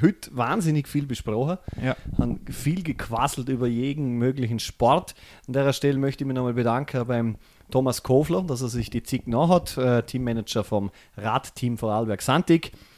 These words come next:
Speaker 1: Danke Michi Schuler für die Herstellung vom Kontakt. Danke an Uli Loacker, dass wir heute in der Küche der Bademeisterkabine von der Unterau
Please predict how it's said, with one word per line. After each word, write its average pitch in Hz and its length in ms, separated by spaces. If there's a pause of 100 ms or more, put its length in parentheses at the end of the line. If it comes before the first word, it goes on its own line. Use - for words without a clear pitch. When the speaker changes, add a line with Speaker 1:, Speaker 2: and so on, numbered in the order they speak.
(100)
Speaker 1:
Danke 131 300
Michi 120 180
Schuler 131 340
für 120 140
die 117 80
Herstellung 107 520
vom 104 220
Kontakt. - 600 (400)
Danke 139 440
an 123 140
Uli 135 220
Loacker, 131 400
dass 120 180
wir 113 140
heute 123 260
in 113 80
der 107 260 (600)
Küche 160 420
der 127 140
Bademeisterkabine 123 1600
von 110 260
der 107 220
Unterau 117 600